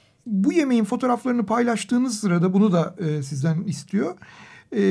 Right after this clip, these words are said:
ve bu paylaşım sırasında da kendi grupları içinden, küçük grupların içinden yemek, e, bağışları toplamayı öneriyor. Şimdi zaten bir cumartesi günü diyelim ki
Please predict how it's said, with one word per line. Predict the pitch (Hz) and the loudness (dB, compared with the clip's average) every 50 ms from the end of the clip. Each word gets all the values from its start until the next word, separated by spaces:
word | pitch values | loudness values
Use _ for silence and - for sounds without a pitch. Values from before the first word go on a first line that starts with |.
| 196 196 196 196 208 | 4 4 2 2 2
ve | 190 262 277 277 285 285 | 2 2 2 0 0 0
bu | 233 208 302 - - | 2 2 2 2 2
paylaşım | 240 233 233 226 233 226 269 262 - | 2 2 2 2 0 -2 -4 -6 -4
sırasında | - 196 180 190 202 226 294 | -2 -2 0 0 0 -2 0
da | 339 262 | -2 -2
kendi | 208 240 254 254 269 277 | 0 0 0 0 0 0
grupları | 214 254 240 214 - 269 254 247 | 0 0 -2 -2 -2 0 0 0
içinden, | 214 - 175 175 170 175 180 | 0 0 2 2 2 2 0
küçük | 175 - - - - | -2 -6 -8 -4 0
grupların | 202 165 165 - 170 165 160 160 | 0 0 0 2 0 0 0 0
içinden | 139 139 226 285 349 359 | -2 -4 -8 -8 -8 -6
yemek, | 370 311 285 285 285 262 - - - | -6 -4 -2 -2 -2 -2 -4 -6 -8
e, | - 214 180 165 160 156 156 165 185 | -6 -4 -2 -2 -2 -4 -4 0 2
bağışları | 165 160 151 135 - - 156 135 135 | 2 2 2 2 -2 -2 -2 -2 0
toplamayı | - 139 135 139 170 170 165 135 131 | -2 -2 -2 -2 -2 -2 0 0 0
öneriyor. | 127 131 131 131 123 127 123 127 - - _ _ _ _ - - - - - - - | 2 0 0 0 -2 -4 -6 -8 -10 -14 _ _ _ _ -20 -20 -20 -20 -20 -20 -10
Şimdi | - 285 247 | -6 -2 0
zaten | 277 359 381 370 339 277 233 233 | 0 0 2 2 2 2 2 2
bir | 226 | 2
cumartesi | 208 240 262 262 262 240 190 208 175 - 165 147 | 0 0 0 2 0 0 0 0 -2 0 -2 -2
günü | 147 143 135 147 127 | 0 0 0 0 0
diyelim | 139 139 139 135 151 147 143 | 2 2 2 2 2 0 -2
ki | 135 202 233 277 - | -2 -2 -2 -4 -4